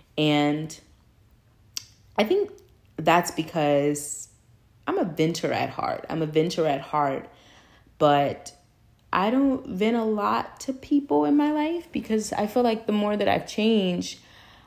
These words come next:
I just want to start to get to be in communion with people who do match the frequency that I'm at.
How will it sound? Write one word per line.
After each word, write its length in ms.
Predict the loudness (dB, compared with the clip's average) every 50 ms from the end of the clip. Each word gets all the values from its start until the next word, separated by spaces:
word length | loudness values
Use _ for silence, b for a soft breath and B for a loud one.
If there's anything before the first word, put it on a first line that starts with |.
| b b 8
I 240 | 8 8 8 6 4
just 240 | 2 0 -2 0
want 220 | 2 2 2 0 0
to 160 | -4 -4 -6
start 380 | -4 -2 0 0 0 0 -2 -4
to 120 | -6 -6
get 480 | -4 -2 0 2 2 2 0 -2 -12 -20 _ -20 -16
to 240 | -8 -6 -4 -4 -2
be 220 | -2 -2 0 0
in 100 | 0 -2
communion 540 | -2 -2 -2 -2 0 0 -2 -2 -2 -2 -2
with 100 | -4 -6
people 400 | -6 -8 -8 -6 -4 -2 -2 -2
who 200 | -2 -2 -4 -2
do 200 | -2 0 -2 0
match 420 | 0 0 0 0 0 -2 -6 -6 -6
the 80 | -6
frequency 640 | -4 -4 -4 -6 -4 -4 -4 -4 -4 -2 -2 -2 0
that 140 | 2 4 4
I'm 240 | 4 4 2 2 0
at. 360 | -2 -4 -6 -8 -12 -16